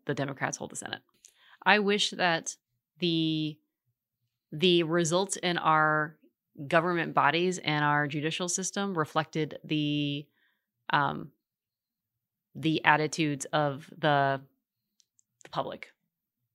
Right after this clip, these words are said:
And I, you know, like, granted, sometimes they're gonna make decisions that are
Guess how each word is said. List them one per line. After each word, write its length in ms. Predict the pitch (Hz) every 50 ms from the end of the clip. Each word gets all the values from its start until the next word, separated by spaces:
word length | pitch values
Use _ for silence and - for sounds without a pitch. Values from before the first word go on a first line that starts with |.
| _ -
And 160 | 156 151 143
I, 180 | 139 135 139 135 - - - _ - - - _ _ -
you 80 | - 147
know, 160 | 135 139 151 -
like, 260 | 156 156 147 - - -
granted, 360 | - 170 165 160 - 165 151
sometimes 340 | - 175 165 156 170 165 160
they're 100 | 160 160
gonna 180 | 147 156 156 156
make 160 | 151 151 139
decisions 480 | 156 147 - 160 151 143 160 160 156 143
that 140 | 156 147 143
are 360 | 143 143 143 139 139 135